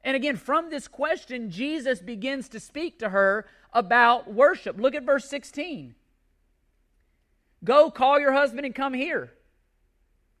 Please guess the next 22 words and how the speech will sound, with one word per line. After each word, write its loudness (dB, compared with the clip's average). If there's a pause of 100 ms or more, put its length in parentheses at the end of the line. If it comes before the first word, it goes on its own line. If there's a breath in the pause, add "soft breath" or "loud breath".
(640)
Jesus -4
gets -4
to -8
the -2
heart 2
of -4
the -6
issue. -6
He's -8
getting -6
to -10
where 4
she's -10
been -8
looking -6 (260 soft breath)
for 0
satisfaction. -2 (720)
Jesus -6
doesn't -2
pull 4
any -6
punches. -6